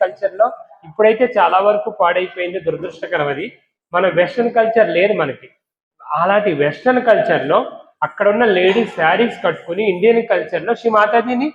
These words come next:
ధ్యానం చేసేవారు, బాగా డబ్బున్న వాళ్ళు. ఆవిడ శ్రీ మాతాజీ దర్శనానికి వచ్చినప్పుడు ఒక లక్ష, ఆ, వరకు అందరూ అటెండ్ అయ్యేవాళ్ళం ఆవిడ మేము.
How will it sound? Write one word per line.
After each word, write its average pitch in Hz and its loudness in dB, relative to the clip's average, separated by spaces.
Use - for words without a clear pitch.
ధ్యానం 208 2
చేసేవారు, 156 2
బాగా 269 0
డబ్బున్న 208 2
వాళ్ళు. 143 2
ఆవిడ 185 2
శ్రీ 190 -4
మాతాజీ 220 2
దర్శనానికి 190 0
వచ్చినప్పుడు 190 -4
ఒక 175 0
లక్ష, 160 -2
ఆ, - -2
వరకు 196 0
అందరూ 185 2
అటెండ్ 214 2
అయ్యేవాళ్ళం 180 4
ఆవిడ 143 2
మేము. 127 -4